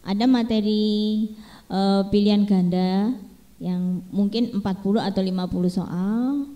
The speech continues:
ya. Kemudian ada, ada materi uraiannya. Begitu? Itu tadi adalah soal-soal, ya, anak-anakku. Itu dari bab satu dan bab dua. Saya ulangi lagi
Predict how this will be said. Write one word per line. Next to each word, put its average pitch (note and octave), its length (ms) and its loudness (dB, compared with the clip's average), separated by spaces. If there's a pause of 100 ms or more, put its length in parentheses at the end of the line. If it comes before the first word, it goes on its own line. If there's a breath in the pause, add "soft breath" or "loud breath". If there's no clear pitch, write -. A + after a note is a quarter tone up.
(140)
ya. A#3+ 400 -4 (400 loud breath)
Kemudian G3+ 560 0
ada, G3+ 560 0
ada G#3+ 320 2
materi G#3 800 2
uraiannya. D#3+ 720 -6 (1040)
Begitu? G#3+ 400 -4 (1600 soft breath)
Itu G#3+ 160 -6
tadi A3+ 320 0
adalah G#3+ 480 -2 (520)
soal-soal, G#3+ 680 -6
ya, G#3+ 240 -2
anak-anakku. G3+ 560 -8 (480)
Itu C4+ 160 -16
dari G#3 400 -4
bab G#3 240 -4
satu G#3+ 320 0
dan A3 240 0
bab G3 160 -2
dua. F3+ 320 -4 (560 loud breath)
Saya D#4+ 320 2
ulangi D#4+ 280 -4
lagi C#4 680 -2